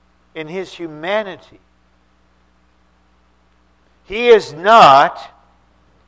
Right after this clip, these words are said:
performing this miracle to kind of exhibit mighty power and astound people. He is caring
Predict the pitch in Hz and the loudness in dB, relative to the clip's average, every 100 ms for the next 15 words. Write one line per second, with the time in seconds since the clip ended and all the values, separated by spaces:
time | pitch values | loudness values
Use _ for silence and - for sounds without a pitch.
0 | _ - 135 190 202 196 185 170 165 - | _ -14 -6 0 0 0 -4 -6 -8 -10
1 | 151 214 220 170 - 113 120 170 _ _ | -4 -2 -2 -4 -10 -12 -10 -12 _ _
2 | _ _ _ _ _ _ _ _ _ _ | _ _ _ _ _ _ _ _ _ _
3 | _ _ _ _ _ _ _ _ _ _ | _ _ _ _ _ _ _ _ _ _
4 | _ _ _ _ _ - 151 - 190 185 | _ _ _ _ _ -16 -12 -4 -2 -2
5 | 170 165 131 110 - 208 226 151 160 - | -6 -8 -12 -14 0 2 2 0 -4 -8
6 | _ _ _ _ _ 123 165 180 160 - | _ _ _ _ _ -4 -2 -2 -8 -6
7 | - 180 185 143 139 160 127 127 - - | 0 2 2 -2 -8 -10 -14 -16 -14 -6
8 | 185 214 196 151 - 110 _ 127 160 _ | -4 -4 -10 -20 -20 -20 _ -20 -20 _
9 | _ _ _ _ _ _ _ _ _ _ | _ _ _ _ _ _ _ _ _ _
10 | _ _ _ _ _ 190 240 247 196 190 | _ _ _ _ _ -14 -12 -4 -4 -4
11 | - - 220 233 202 165 170 | -12 -4 0 2 0 -2 -10